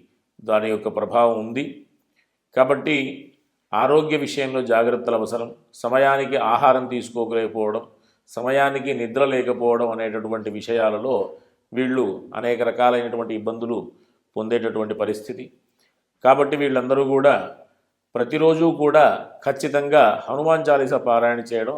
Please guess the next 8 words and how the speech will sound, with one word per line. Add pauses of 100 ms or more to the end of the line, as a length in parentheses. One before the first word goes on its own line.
అత్యంత
అవసరం. (1040)
కాకపోతే (2000)
చేసేటటువంటి (880)
విషయాలు, (220)
పనులలో (960)
మంచి
ఫలితాలు